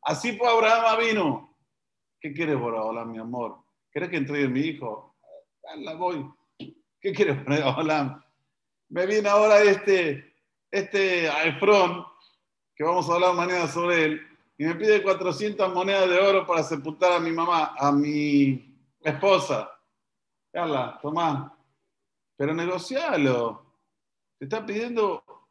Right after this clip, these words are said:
una locura, una fortuna. No, no, no. Una barbaridad. Hay que ser notén, velo mecabel.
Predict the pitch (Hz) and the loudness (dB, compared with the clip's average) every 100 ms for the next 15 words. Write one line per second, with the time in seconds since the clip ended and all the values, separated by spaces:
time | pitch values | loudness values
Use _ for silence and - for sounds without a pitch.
0 | _ 285 240 196 165 143 214 233 196 190 | _ -20 -12 -6 -6 -4 -2 0 0 -2
1 | - 185 156 170 196 240 - - _ - | -4 -6 -6 -8 -8 -10 -16 -20 _ -14
2 | 247 233 226 214 180 _ 143 - - - | -12 -10 -12 -16 -20 _ -20 -20 -20 -20
3 | _ _ _ _ - 185 175 165 180 160 | _ _ _ _ -8 -2 0 0 0 -4
4 | - - 147 156 156 175 165 151 - 185 | -6 -8 -6 -6 -8 -6 -4 -4 -2 -4
5 | 185 156 151 151 139 135 - 131 117 98 | -2 -4 -2 -2 -4 -8 -8 -8 -10 -14